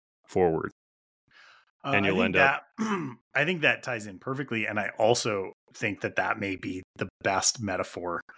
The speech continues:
Speaker 2: of the year.
Speaker 1: <laughs> Well,
Speaker 2: That, dude,
Speaker 1: I
Speaker 2: I mean,
Speaker 1: squeezed it
Speaker 2: that,
Speaker 1: in.
Speaker 2: <laughs> you fit that one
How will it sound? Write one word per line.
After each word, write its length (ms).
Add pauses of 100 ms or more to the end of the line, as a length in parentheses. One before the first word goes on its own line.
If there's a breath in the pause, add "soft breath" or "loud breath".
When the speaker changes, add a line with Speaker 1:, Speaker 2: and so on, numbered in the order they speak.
(460 loud breath)
Speaker 2:
of 140
the 100
year. 540 (340)
Speaker 1:
<laughs> 320 (160)
Well, 280
Speaker 2:
That, 260 (260)
dude, 340
Speaker 1:
I 20
Speaker 2:
I 60
mean, 80
Speaker 1:
squeezed 340
it 80
Speaker 2:
that, 100
Speaker 1:
in. 200
Speaker 2:
<laughs> 680
you 60
fit 260
that 220
one 120